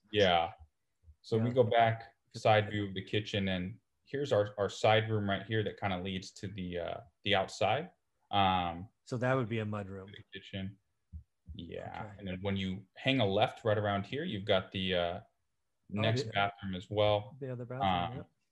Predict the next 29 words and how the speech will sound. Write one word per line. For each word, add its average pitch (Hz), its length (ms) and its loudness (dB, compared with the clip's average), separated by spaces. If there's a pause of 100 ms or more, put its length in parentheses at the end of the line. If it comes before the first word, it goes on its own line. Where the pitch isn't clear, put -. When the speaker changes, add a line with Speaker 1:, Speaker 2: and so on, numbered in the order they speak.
(1600)
Speaker 1:
tub, 107 300 2
a - 20 -6
tile 101 320 0
all 98 80 -2
the 95 80 -4
way 95 180 0
up 92 160 -4
as 92 120 -14
well. 95 420 -2 (280)
Obviously, 87 600 -8 (240)
you 82 100 -12
know, 85 200 -6 (200)
Speaker 2:
Well 131 260 -2
Speaker 1:
you 113 120 -4
Speaker 2:
used. 104 300 -12 (340)
Speaker 1:
Yeah. 85 320 -2 (760)
But, 104 160 8
uh, 101 100 6
going 151 260 8
out 156 200 4
that, 131 220 6
that 113 240 6
door 123 220 6
right 117 240 4
there 117 480 2
that 110 80 2
I 110 60 6
was 104 180 -2
mentioning, 107 540 0